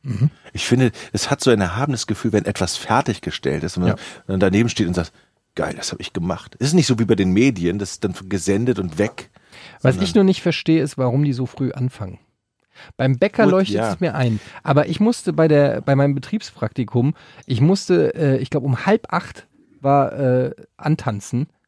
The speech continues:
Speaker 1: Also, d-, das verstehe ich nicht. Warum, warum muss, warum muss ein Schreiner um halb acht schon anfangen?
Speaker 2: Ich glaube, wenn, wenn Schreiner dann rausfahren und es zum Kunden bringen, ist es dann sinnvoll,
Speaker 1: Ah.
Speaker 2: einzupacken, auf die Bahn zu fahren, diese Zeit mit einzurechnen,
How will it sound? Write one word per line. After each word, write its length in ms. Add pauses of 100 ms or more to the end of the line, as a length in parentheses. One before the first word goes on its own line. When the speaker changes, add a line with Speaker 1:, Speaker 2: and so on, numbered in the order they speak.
(640)
Speaker 1:
Also, 240
d-, 220
das 160
verstehe 320
ich 80
nicht. 140
Warum, 440
warum 200
muss, 240
warum 180
muss 180
ein 120
Schreiner 440
um 180
halb 140
acht 160
schon 140
anfangen? 400
Speaker 2:
Ich 120
glaube, 340
wenn, 360
wenn 400
Schreiner 500
dann 160
rausfahren 680
und 60
es 100
zum 180
Kunden 400
bringen, 320
ist 140
es 80
dann 240
sinnvoll, 760
Speaker 1:
Ah. 100
Speaker 2:
einzupacken, 880
auf 220
die 120
Bahn 440
zu 140
fahren, 420
diese 240
Zeit 440
mit 140
einzurechnen, 720